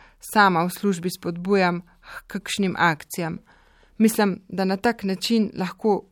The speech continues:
normaliziram raznolikost in različnost, vsak mora kaj narediti. Sicer sama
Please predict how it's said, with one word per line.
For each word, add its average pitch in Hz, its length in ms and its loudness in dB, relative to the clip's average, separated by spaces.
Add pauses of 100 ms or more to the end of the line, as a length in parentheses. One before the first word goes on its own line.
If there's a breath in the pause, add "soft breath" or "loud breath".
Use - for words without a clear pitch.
normaliziram 185 1000 2
raznolikost 185 760 -2
in 185 120 0
različnost, 185 640 -4
vsak 226 280 0
mora 190 240 2
kaj 190 200 0
narediti. 170 560 -4 (1160 soft breath)
Sicer 208 280 0 (100)
sama 196 380 2